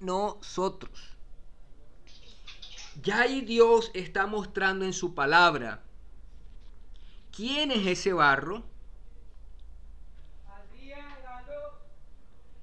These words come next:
¿Qué quiere hacer con ese barro?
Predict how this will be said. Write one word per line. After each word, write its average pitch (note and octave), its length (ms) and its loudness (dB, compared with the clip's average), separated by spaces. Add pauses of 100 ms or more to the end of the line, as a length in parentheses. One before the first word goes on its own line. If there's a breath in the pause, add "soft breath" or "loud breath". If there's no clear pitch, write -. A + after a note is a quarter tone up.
(840)
¿Qué C#4 300 2
quiere A3+ 300 4
hacer G3+ 420 4
con E3 180 -2
ese F#3+ 300 0
barro? D3+ 500 2